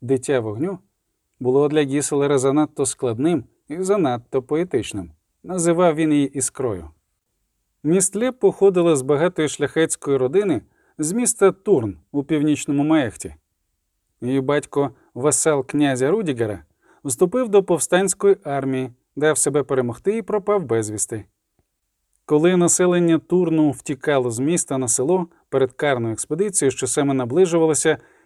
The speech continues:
від сумнозвісних пацифікаторів з Гемери, родина Містле також утекла, а Містле загубилася в охопленому панікою натовпі.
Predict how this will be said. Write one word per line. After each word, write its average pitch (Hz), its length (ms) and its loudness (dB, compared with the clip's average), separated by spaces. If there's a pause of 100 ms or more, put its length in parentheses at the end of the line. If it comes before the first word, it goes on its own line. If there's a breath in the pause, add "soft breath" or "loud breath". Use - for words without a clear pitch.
від 151 240 -2
сумнозвісних 156 840 0
пацифікаторів 135 880 -2
з 127 80 -4
Гемери, 139 480 0 (600)
родина 196 400 0
Містле 190 440 2
також 123 400 -2
утекла, 110 400 -6 (520)
а 151 80 2
Містле 202 360 2
загубилася 175 760 2
в 143 200 -2
охопленому 151 760 -2
панікою 135 540 -2
натовпі. 110 540 -10